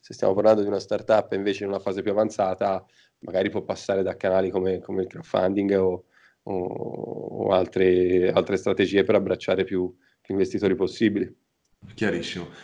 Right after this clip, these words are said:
Speaker 2: E una volta, eh, come dire, chiuso l'accordo,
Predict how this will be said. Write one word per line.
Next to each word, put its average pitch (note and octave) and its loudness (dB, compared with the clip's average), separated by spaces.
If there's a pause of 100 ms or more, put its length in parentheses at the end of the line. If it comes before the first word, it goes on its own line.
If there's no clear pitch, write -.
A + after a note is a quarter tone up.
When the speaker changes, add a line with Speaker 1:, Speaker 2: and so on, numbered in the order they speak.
(120)
Speaker 2:
E C3 2
una D#3+ 2
volta, D#3 0
eh, F2 0
come A2 -6
dire, F#2+ 2
chiuso A2+ -2
l'accordo, D#2+ -2